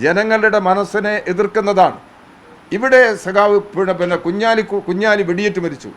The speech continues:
കുഞ്ഞാലി വെടിയേറ്റ് മരിച്ചെന്തിനാ? കുഞ്ഞാലിയെ വെടിവെച്ച് കൊന്നത് എന്തിനാണ്? ഇവിടെ ഭൂരഹിതരായ കുടുംബങ്ങളുടെ താല്പര്യങ്ങൾ സംരക്ഷിക്കുന്നതിന്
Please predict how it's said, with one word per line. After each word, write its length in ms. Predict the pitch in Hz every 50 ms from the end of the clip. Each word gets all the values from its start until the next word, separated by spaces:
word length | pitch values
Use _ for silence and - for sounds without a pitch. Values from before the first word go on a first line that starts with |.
| - - - - - - - - - - - - - - - -
കുഞ്ഞാലി 340 | 165 190 226 247 254 247 247 208
വെടിയേറ്റ് 320 | 208 208 240 247 - 247 233
മരിച്ചെന്തിനാ? 440 | 240 233 185 214 233 233 220 196 117 - - - - - - - - - - - - - - - - - - - - -
കുഞ്ഞാലിയെ 460 | - 180 202 226 254 254 247 254 247 247 208
വെടിവെച്ച് 360 | 202 202 226 240 247 - 220 226
കൊന്നത് 240 | 240 220 233 226 220
എന്തിനാണ്? 380 | 220 214 214 202 196 165 135 120 - - - - - - - - - - - - - - - 120
ഇവിടെ 220 | 170 196 226 214 233 208 170
ഭൂരഹിതരായ 640 | 180 220 233 240 240 233 214 226 226 220 220 220 220 214 175
കുടുംബങ്ങളുടെ 600 | 196 196 220 214 226 214 208 214 214 214 214 208 -
താല്പര്യങ്ങൾ 480 | 185 208 208 175 208 208 220 214 220 208 185 185
സംരക്ഷിക്കുന്നതിന് 720 | 202 208 208 208 - 202 190 - 208 208 214 202 214 214